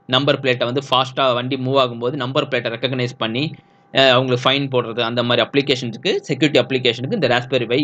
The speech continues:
use பண்றாங்க. ஏன்னா ஹை ஸ்பீடா இமேஜை capture பண்ணணும் அப்படிங்கிறதுக்காக அதை யூஸ் பண்றாங்க. அடுத்தது Arduino. இல்ல, Arduino-ங்கிறது பாத்தீங்கன்னா, இப்ப currently வந்து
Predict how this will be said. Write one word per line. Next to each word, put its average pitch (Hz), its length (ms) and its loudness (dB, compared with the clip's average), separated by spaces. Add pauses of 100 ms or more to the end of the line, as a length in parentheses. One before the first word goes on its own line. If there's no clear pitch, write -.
use 117 160 -2
பண்றாங்க. 110 240 -2
ஏன்னா 123 180 0
ஹை 131 100 0
ஸ்பீடா 135 400 -6 (400)
இமேஜை 131 480 0
capture 117 340 -2
பண்ணணும் 107 360 -10 (420)
அப்படிங்கிறதுக்காக 120 640 0
அதை 113 120 -4
யூஸ் 110 120 -10
பண்றாங்க. 101 320 -10 (360)
அடுத்தது 139 440 0 (340)
Arduino. 127 360 -2 (600)
இல்ல, 185 140 6 (120)
Arduino-ங்கிறது 202 580 -4
பாத்தீங்கன்னா, 135 320 -2
இப்ப 135 280 -6
currently 139 520 -2
வந்து 127 240 -2